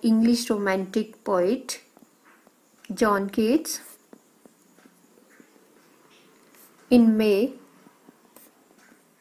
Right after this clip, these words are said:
in May eighteen hundred nineteen, first published anonymously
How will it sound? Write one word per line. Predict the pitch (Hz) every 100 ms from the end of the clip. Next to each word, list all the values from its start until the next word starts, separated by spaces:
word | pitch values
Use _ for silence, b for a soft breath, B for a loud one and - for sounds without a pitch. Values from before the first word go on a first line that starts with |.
| _ _ _ _ _ _ -
in | 233 220 214
May | 190 220 233 - _ _ _ _ _ _ -
eighteen | 220 254 247
hundred | 233 208 214
nineteen, | 190 170 196 233
first | 240 - 247 - -
published | 214 190 214 233 - -
anonymously | 220 196 185 190 214 - 247 370